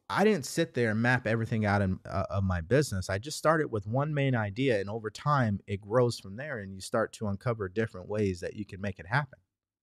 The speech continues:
And then you gotta start executing these ideas. But every time you get an idea, your paradigm's always right there to tell you why you can't do it. You gotta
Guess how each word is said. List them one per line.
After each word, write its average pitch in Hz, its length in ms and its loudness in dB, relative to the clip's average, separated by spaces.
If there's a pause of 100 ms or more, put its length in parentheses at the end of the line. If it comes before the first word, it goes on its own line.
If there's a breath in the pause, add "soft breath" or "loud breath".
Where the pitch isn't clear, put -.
(840)
And 104 100 2
then 104 100 2
you 101 60 0
gotta 101 180 0
start 101 240 0
executing 107 500 -2
these 85 160 -4
ideas. 82 360 -4
But 98 100 -2
every 127 140 2
time 131 180 2
you 107 60 2
get 104 140 2
an 98 100 2
idea, 92 320 2
your 98 140 2
paradigm's 101 460 0
always 101 300 0
right 90 180 -4
there 95 120 -8
to 87 80 -14
tell 110 220 -6
you 101 100 -12
why 90 120 -6
you 85 80 -12
can't 92 300 -6
do 123 200 4
it. - 100 -2 (280)
You 110 80 2
gotta 92 160 2